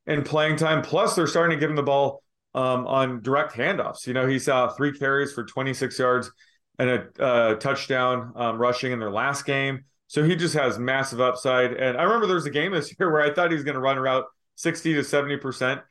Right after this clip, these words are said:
uh, of dropbacks, and I was projecting him for, like, over five receptions. So again, if, if he does sort of see an increase in usage, which is possible, they're coming off a bye.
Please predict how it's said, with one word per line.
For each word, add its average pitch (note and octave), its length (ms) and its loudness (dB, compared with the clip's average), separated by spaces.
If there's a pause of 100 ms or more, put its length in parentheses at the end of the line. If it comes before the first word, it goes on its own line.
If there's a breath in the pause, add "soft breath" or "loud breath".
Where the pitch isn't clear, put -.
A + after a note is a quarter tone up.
(340)
uh, C3+ 360 2
of A#2 80 -4
dropbacks, C3+ 520 0
and C#3 80 -2
I D3 40 2
was D3 120 -2
projecting C3 480 -4
him C3+ 120 -4
for, C3 100 -6
like, A#2 180 0
over C3 220 -2
five B2 320 0
receptions. C#3+ 760 -4 (420 soft breath)
So D3+ 280 2
again, B2+ 420 2
if, A#2+ 160 -2
if C#3+ 180 2
he C#3+ 160 -2
does C#3 500 2
sort C#3 200 2
of A#2+ 100 -4
see C#3 220 -6
an A#2+ 240 4
increase C#3 360 -6
in A#2 120 -4
usage, C3 380 0
which D#3 120 -2
is D3+ 120 -2
possible, D#3 400 0
they're B2 100 2
coming C#3+ 240 -2
off C#3 140 0
a A#2 60 0
bye. B2 440 2